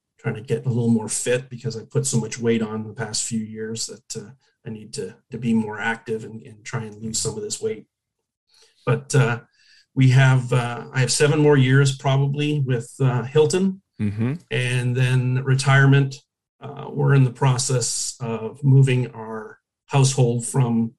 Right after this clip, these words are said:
Speaker 1: Orlando to Saint Pete 'cause we have a house over there.
Speaker 2: Okay.
Speaker 1: So that's what I'm looking forward to is, is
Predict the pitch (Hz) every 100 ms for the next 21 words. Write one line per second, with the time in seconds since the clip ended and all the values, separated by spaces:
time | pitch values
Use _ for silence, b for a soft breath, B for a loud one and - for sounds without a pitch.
0 | - 120 113 120 113 113 117 - 113 -
1 | 127 127 135 - 107 113 113 117 117 -
2 | 135 123 120 131 135 135 - 90 87 98
3 | 107 123 110 - 135 120 117 131 113 120
4 | - 113 - 120 123 113 - 135 135 120
5 | - 127 - -